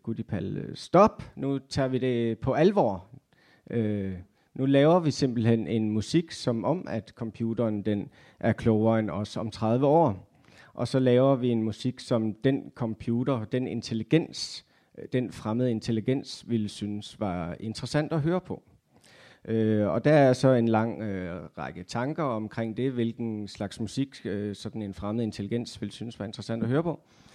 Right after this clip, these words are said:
Øh, det, det, en af tankerne er, at det skal være uskandeligt,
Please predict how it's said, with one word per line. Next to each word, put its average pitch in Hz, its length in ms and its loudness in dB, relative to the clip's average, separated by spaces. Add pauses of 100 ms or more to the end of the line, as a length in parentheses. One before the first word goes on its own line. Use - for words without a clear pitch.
(260)
Øh, 107 380 -4 (120)
det, 95 320 -6
det, 120 380 -2
en 120 100 4
af 117 80 2
tankerne 117 480 0
er, 107 260 2
at 98 240 -2
det 110 80 -2
skal 101 680 -2
være 107 300 -2
uskandeligt, 131 960 -2